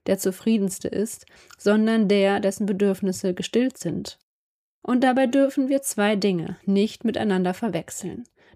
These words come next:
denn Bedürfnisse und Wünsche sind nicht dasselbe. Während Bedürfnisse,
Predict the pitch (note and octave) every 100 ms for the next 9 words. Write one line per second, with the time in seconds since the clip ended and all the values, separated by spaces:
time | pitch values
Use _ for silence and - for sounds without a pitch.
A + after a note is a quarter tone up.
0 | - F#3+ F3+ G3+ G#3 G#3 G#3+ G#3+ A#3+ A3+
1 | - - G#3 F3+ F#3 B3 A3+ - - -
2 | _ - G3 F3+ G3 G3+ F#3+ - - G#3+
3 | - E3 E3 - - _ _ _ _ _
4 | _ _ A3 C4+ C#4 C#4+ A3+ A#3+ B3 G#3
5 | F#3+ - F#3 G3+